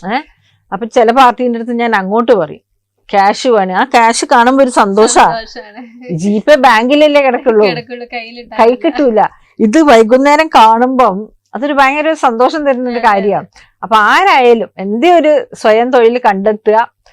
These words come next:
Speaker 1: സ്വന്തമായിട്ടൊരു വരുമാനം. എല്ലാം വലിയ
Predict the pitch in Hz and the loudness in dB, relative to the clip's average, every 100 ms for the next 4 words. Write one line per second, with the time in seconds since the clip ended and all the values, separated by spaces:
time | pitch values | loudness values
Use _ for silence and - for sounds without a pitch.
0 | _ _ - 214 214 277 285 285 254 190 | _ _ -8 -4 2 0 2 0 2 0
1 | 175 165 151 - _ _ _ _ _ _ | -2 -6 -10 -18 _ _ _ _ _ _
2 | _ _ - 190 226 262 254 277 285 269 | _ _ -8 -2 0 0 -2 -2 -4 -6